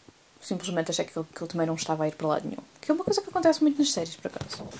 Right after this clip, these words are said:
Vinte. Uma série que foi cancelada e eu gostava muito. Tenho duas. Uma, eh, paranormal e a outra pode-se chamar talvez de ficção científica. Paranormal era Sanctuary,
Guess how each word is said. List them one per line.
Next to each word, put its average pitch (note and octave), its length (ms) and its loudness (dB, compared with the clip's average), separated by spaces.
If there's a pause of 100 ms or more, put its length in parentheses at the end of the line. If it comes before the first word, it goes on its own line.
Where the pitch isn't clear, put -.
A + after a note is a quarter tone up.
Vinte. D#4+ 560 8
Uma F4+ 200 8
série D#4 260 8
que - 80 -2
foi D#4+ 120 8
cancelada A3+ 680 8
e G#3+ 220 6
eu G#3 100 10
gostava F3 800 0
muito. G#3 720 6 (420)
Tenho A3+ 320 8
duas. - 680 4 (540)
Uma, D4 340 10 (220)
eh, A3+ 380 4
paranormal G#3+ 720 6 (400)
e G#3 220 4
a G3 60 10
outra F#3+ 600 4 (480)
pode-se - 320 0
chamar F3+ 320 0
talvez E3+ 380 -2
de E3 140 -4
ficção - 300 -6
científica. - 680 -10
Paranormal G#3+ 680 4
era E3+ 200 0
Sanctuary, B3+ 880 2